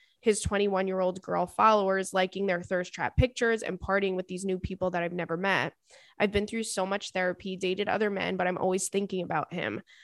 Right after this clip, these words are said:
I know a major, a major red flag was the drug use, considering I don't do any myself, but the question is, is it crazy to think that one day things could be different in the future?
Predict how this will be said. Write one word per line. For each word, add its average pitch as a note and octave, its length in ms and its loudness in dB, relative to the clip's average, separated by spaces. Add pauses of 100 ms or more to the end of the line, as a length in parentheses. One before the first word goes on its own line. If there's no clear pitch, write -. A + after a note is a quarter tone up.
(160)
I G#3+ 80 4
know G#3 140 2
a G#3+ 80 0
major, G3+ 300 0 (120)
a F#3+ 180 4
major G#3 380 2
red G3 240 0
flag F3+ 500 0 (1000)
was A3+ 200 4
the G#3+ 100 -2
drug F#3+ 340 4
use, G3 340 0
considering G#3 560 0
I F3+ 100 2
don't F#3+ 240 -2
do G3+ 140 2
any F#3+ 160 0
myself, F3+ 540 2
but G3 100 -2
the G3 80 -2
question G#3 400 -2
is, F#3 240 -2
is F3+ 140 -2
it F#3+ 80 -4
crazy G#3 380 0
to B3+ 120 0
think G3 240 -2
that F#3 180 -2
one F#3+ 300 -2
day F3 360 0 (280)
things G#3 220 0
could G#3 100 0
be G3+ 100 -2
different F3+ 300 -2
in F3 60 -2
the F3 60 -4
future? A3 640 -4